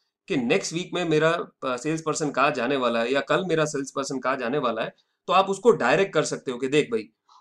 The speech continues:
तू पूरा हफ्ता A कैटेगरी के कस्टमर्स के पास जाके आया है, थोड़ा सा B और C कैटेगरी, B और C क्लास के कस्टमर्स को भी ध्यान दे दे।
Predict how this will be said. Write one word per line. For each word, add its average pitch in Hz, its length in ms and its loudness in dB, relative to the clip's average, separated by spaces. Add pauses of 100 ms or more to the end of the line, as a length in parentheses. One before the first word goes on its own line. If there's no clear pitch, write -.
(140)
तू 190 360 0
पूरा 175 260 4
हफ्ता 165 500 4
A 147 120 0
कैटेगरी 147 440 2
के 151 100 0
कस्टमर्स 135 440 -4
के 143 80 -6
पास 131 240 -2 (120)
जाके 120 300 -4
आया 120 120 0
है, 120 240 -4 (300)
थोड़ा 147 180 6
सा 143 220 2
B 131 160 4
और 147 120 6
C 139 160 -2
कैटेगरी, 135 440 0 (100)
B 135 100 2
और 135 100 2
C - 100 -10
क्लास 135 300 -2
के 147 100 -6
कस्टमर्स 135 440 -4
को 147 100 -6
भी 135 100 -4
ध्यान 131 240 -2
दे 131 120 -2
दे। 151 180 -6